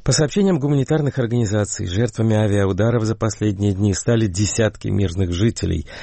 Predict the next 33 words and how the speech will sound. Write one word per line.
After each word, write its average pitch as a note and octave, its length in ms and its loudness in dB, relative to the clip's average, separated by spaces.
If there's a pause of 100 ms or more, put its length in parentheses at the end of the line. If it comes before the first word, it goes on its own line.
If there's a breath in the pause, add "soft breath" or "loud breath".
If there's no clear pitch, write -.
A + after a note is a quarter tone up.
(300 loud breath)
Президент A#2+ 420 0
С B2 100 -4
Ш A2+ 200 -2
А G#2 40 0
Дональд G2+ 360 0
Трамп A#2+ 380 0
накануне F#2+ 480 0
призвал G2+ 380 0
Сирию B2+ 500 2
и G#2 180 0
ее G2 200 2
союзников, G#2 680 0 (460 loud breath)
Россию A2+ 520 0
и B2 160 0 (120)
Иран, A2 360 2 (200 soft breath)
прекратить A2+ 580 0
наступление. E2 760 -4 (840 loud breath)
Китай F#3 340 0
в - 80 -4
пятницу D#3+ 440 0
осуществил B2+ 560 -2
первый C#3 380 0
после B2 280 -4
неудачи B2 460 2
две A2 140 0
тысячи A#2+ 280 -2
семнадцатого A2+ 680 0
года A2 320 0 (360 loud breath)
запуск C3 480 -2
мощной B2+ 460 2
ракеты-носителя A2+ 800 -2
«Большой G#2+ 320 0
поход-пять». - 800 -2